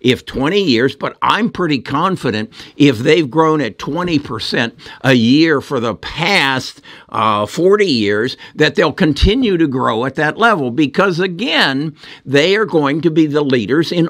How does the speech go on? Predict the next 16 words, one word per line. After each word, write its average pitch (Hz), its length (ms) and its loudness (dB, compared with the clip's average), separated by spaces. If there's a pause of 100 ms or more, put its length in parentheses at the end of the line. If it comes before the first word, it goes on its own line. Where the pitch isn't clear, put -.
artificial 131 640 0
intelligence, 123 800 0
machine 127 480 2
learning, 110 460 0
and 127 160 2
quantum 101 440 -2
computing. 120 640 2 (240)
So - 360 2
if 202 340 4
I 202 300 2
believe 196 760 0
that, 73 340 -4 (340)
and 160 300 2
then 226 260 2
I 156 380 0
can 143 380 -2